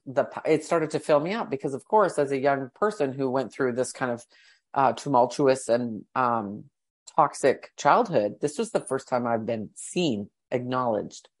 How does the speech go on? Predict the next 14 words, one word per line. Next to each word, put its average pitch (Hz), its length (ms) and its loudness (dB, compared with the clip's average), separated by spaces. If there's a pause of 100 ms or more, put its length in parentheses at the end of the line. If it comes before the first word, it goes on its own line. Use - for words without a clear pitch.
And 135 160 -2
so 123 140 4
this 123 280 2
was 147 160 0
the 113 120 0
first 135 280 -2
hit. 131 240 4
I 127 100 0
was 127 180 -4
like, 113 320 4
"Oh, 175 180 -2
this 143 180 -4
feels 151 240 -2
good. 175 260 -2